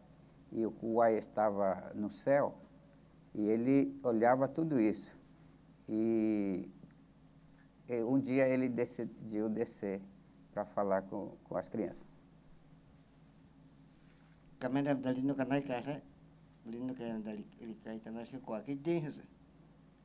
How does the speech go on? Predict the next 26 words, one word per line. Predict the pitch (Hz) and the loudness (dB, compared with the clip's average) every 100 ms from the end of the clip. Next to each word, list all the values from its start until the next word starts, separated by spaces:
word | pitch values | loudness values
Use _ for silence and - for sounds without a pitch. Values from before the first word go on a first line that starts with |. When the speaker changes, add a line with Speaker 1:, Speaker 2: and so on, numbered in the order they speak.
| - - - - - - | -20 -20 -20 -20 -20 -18
Speaker 2:
É, | - | -12
va-, | 117 113 - - | -10 -10 -12 -14
va-, | 113 | -12
tá, | 104 107 113 127 | -12 -14 -12 -12
tá, | - 110 | -10 -10
wa-, | 104 104 - 110 | -10 -10 -12 -10
zamaka. | 110 123 - - - - - - - - - - - - - - - - | -6 -6 -8 -12 -20 -20 -20 -20 -20 -20 -20 -20 -20 -20 -20 -20 -20 -10
Speaker 1:
A-, | 214 | -6
Speaker 2:
Wa-, | 101 | -4
yapa. | 202 113 - - - - - - - | -4 -8 -10 -20 -20 -20 -20 -20 -2
Speaker 1:
aí | 104 104 127 131 | 2 4 4 4
ele, | 123 - - | 2 -2 2
quando | 131 156 | 2 4
ele | 165 147 131 | 2 2 2
desceu | 120 - - 104 | 2 0 0 -2
com | - | -2
as | 98 - | -6 -6
crianças, | 98 104 131 131 - 104 - - - | -4 2 2 2 -2 -10 -10 -12 -4
perguntou | 117 120 131 131 | -4 -4 -6 -4
às | 127 | -4
crianças: | - 120 113 - | -4 -4 -4 -4
"O | - | -10
que | 220 | -12
vocês | - | -10
estão | - 175 | -6 -4
fazendo?" | - 117 95 98 - | 0 0 0 -4 -4